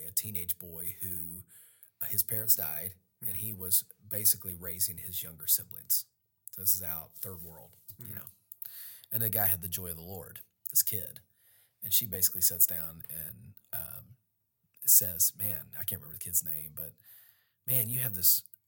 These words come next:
Speaker 1: uh, joy unspeakable, and you have not, you know, your life is so tough, you know, how?" And the kid looked at her and said, "I have Jesus, and he is enough."
Speaker 2: Hmm. Mm-hmm.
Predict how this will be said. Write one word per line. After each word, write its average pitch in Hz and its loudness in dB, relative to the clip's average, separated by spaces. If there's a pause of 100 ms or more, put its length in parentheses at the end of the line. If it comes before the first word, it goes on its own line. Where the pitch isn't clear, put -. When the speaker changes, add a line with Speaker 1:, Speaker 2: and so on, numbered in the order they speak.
(160)
Speaker 1:
uh, - -10 (560)
joy 104 2
unspeakable, 95 0
and 98 -8
you 95 -4
have 90 -6
not, 90 -10
you 101 -8
know, - -12 (300)
your 110 -10
life 101 -6
is - 6
so - 6
tough, 98 -8 (100)
you - -12
know, - -16
how?" 107 -10 (680)
And 113 -2
the 110 0
kid 135 0
looked 98 -6
at 95 -10
her 92 -12
and 90 -6
said, 90 4
"I 120 0
have 127 0
Jesus, 92 2
and 90 -4
he - -6
is 92 -4
enough." - 0
Speaker 2:
Hmm. 120 -12 (1200)
Mm-hmm. 95 -18